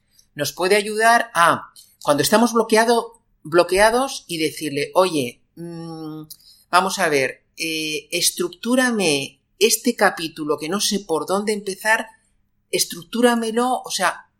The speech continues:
¿qué, qué temas debería tratar, por ejemplo?", ¿no? Y te lo, te lo va a dar, pero no vas a utilizar todo exactamente como te lo dice la inteligencia artificial, te va a valer,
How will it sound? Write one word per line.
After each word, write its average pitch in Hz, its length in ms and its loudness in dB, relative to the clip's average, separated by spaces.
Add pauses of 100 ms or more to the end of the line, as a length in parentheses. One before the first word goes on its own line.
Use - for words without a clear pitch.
¿qué, 233 340 -4
qué 233 120 -2
temas 185 420 4
debería 143 460 0
tratar, 120 360 -6 (260)
por 120 140 -4
ejemplo?", - 420 -10 (680)
¿no? 240 280 -2 (460)
Y - 140 -2
te 135 180 2
lo, 127 240 0
te 127 120 -6
lo 127 120 2
va 151 100 8
a 180 40 6
dar, 175 340 2 (720)
pero 151 280 4
no 156 160 2
vas 185 180 4
a 220 40 6
utilizar 180 520 0
todo 151 580 0
exactamente 143 680 0
como 135 180 -6
te 139 100 2
lo 131 60 -2
dice 131 180 -8
la 131 80 6
inteligencia 127 380 -6
artificial, 185 540 0
te 135 100 -6
va 127 100 -2
a 139 40 -6
valer, 185 320 2